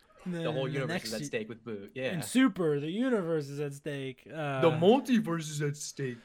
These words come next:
Speaker 2: I hate the multiverse. Ugh, I, we need to get to Super fast. I need to let it out.
Speaker 1: I need to let out everything. Yeah, me too.
Speaker 2: Oh my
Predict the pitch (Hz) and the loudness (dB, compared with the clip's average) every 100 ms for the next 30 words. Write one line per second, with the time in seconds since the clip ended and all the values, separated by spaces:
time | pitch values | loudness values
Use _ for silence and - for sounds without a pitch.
0 | _ _ - 127 117 107 110 - 107 107 | _ _ -12 -10 -10 -10 -12 -12 -16 -14
1 | 104 123 123 - 170 151 - - - - | -14 -16 -18 -6 -4 -2 -4 -8 -14 -10
2 | 233 208 202 208 196 196 254 233 208 202 | -4 4 8 10 8 4 0 0 -2 -4
3 | 170 208 180 160 190 175 165 185 185 180 | -2 -2 -2 0 4 4 4 2 -2 -2
4 | 175 180 180 175 170 160 - - 143 - | -4 -2 -2 -2 -2 -2 -6 -18 -14 -12
5 | - - 127 139 110 104 107 107 104 110 | -12 -8 -6 -6 -6 -6 -8 -10 -10 -10
6 | 104 104 104 104 110 113 107 113 - - | -10 -12 -14 -12 -8 -8 -8 -12 -4 8
7 | 214 - 196 - 107 - - - - - | 8 8 4 2 -2 -4 -8 -8 -6 -8